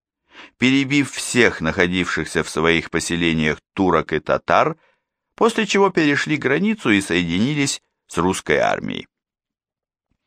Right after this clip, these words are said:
После начала очередной русско-турецкой войны в тысяча семьсот тридцать пятом году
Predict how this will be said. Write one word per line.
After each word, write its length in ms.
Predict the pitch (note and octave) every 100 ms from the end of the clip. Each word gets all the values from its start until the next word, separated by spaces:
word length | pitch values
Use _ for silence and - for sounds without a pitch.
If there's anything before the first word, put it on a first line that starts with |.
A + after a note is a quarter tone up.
| _
После 340 | - G2 G2 G2
начала 480 | F#2+ F2 F#2+ F2+
очередной 640 | F2 E2 F2 E2 D#2+ F2+ E2
русско-турецкой 880 | E2+ D#2+ D#2+ D2+ D#2 D#2+ - D2+
войны 480 | D2 D2+ D2 F2 C3+ - _ _ _ _
в 80 | -
тысяча 360 | B2+ B2 A#2+
семьсот 400 | A#2+ A#2+ G#2+ A2+
тридцать 340 | A2 G#2 - G2
пятом 360 | G#2 G2 G2
году 320 | F#2+ G2 G2+